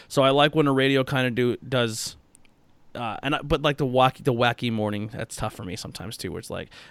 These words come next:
"Oh, hey everybody." <laughs> It's like, "Oh boy." Um, but, but I am slowly getting back into the radio thing too, or how, with the rock, iRock Radio and, and Sirius and stuff like that, like the Octanes and everything, because,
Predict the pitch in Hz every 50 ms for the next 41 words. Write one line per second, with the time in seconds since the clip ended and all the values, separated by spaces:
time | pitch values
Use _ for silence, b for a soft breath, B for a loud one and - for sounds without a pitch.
0 | B B - 113 127 190 277 427 415 294 202 - 233 440 427 427 - - 139 143
1 | 185 214 240 247 427 359 - - 208 170 202 185 180 - 202 190 147 151 143 135
2 | 135 143 151 143 135 123 120 135 139 135 123 113 - B B B B B B -
3 | 131 127 127 120 117 113 113 107 _ _ - 143 143 - _ - - - 117 139
4 | 131 151 143 - _ - 123 135 139 139 139 143 143 - - 143 139 135 139 135
5 | 127 139 131 127 123 117 120 120 120 - 131 139 135 151 143 127 123 117 120 117
6 | 117 113 - 123 113 117 - - 165 170 151 139 139 - - _ _ - 120 123
7 | 120 120 120 120 117 113 117 123 120 117 104 120 123 120 123 120 117 117 117 120
8 | - - 120 104 123 123 123 123 120 120 120 123 117 117 117 113 117 117 113 110
9 | 107 107 - B B B B B 117 107 - - 135 123 120 117 117 117 120 117
10 | - - - 113 107 104 - - 113 - 113 110 113 - 120 113 104 - 113 110
11 | - 117 95 92 107 110 - - - 131 117 110 113 110 117 113 113 110 113 -
12 | 117 117 113 110 117 104 - 131 113 110 104 -